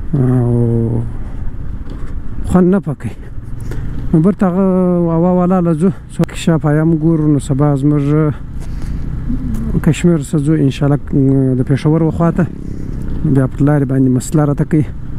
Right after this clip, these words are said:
نو ښه خوند یې وکړي دوستانو. تاسو ولیدل چې موږ کړایي مې هم پخه کړله او چای مې وکړلې او ساعتکۍ کښېنستلو. ښه خوند یې وکړي، تصویران مسویران مې واخیستلو. او ډېر ښه خوند یې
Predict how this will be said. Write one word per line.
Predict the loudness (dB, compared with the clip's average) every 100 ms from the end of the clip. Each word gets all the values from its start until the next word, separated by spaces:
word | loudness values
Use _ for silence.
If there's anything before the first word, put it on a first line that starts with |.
| -4 -4 -4 -4 0
نو | 2 4 2 2
ښه | 2
خوند | 2 2 4
یې |
وکړي | 2 2 2
دوستانو. | 2 2 2 2 2
تاسو | 2 0 2
ولیدل | 2 2 2 0 0 -8 -12 -10 -8 -8 0
چې | 2 4
موږ | 2 2 2 2 2 0 -2 -8 -12 -6 0
کړایي | 2 4
مې | 4
هم | 2
پخه | 0 0 0 2
کړله | 2 2 2 -2 -10 -4 0
او | 0
چای | 2 2 4
مې | 2
وکړلې | 0 2 2 4 2
او |
ساعتکۍ | 0 -4 0 2 4 2 0
کښېنستلو. | 2 2 2 0 0 0 -2 -4 -6 -6 -6 -6 -4 0
ښه | 0 2
خوند | 2 2
یې |
وکړي، | 2 0 -2 0
تصویران | -2 2 2 2
مسویران | 0 0 2 2 2
مې |
واخیستلو. | 2 0 -2 -2 -2 -4 -6 -6 -6 -6 -6 -6 -6 -4
او | 0 2 2 2 0 0 -2 -2 -2 -4 -4 -4 0
ډېر | 0 0
ښه | -2 0
خوند | 2
یې | 2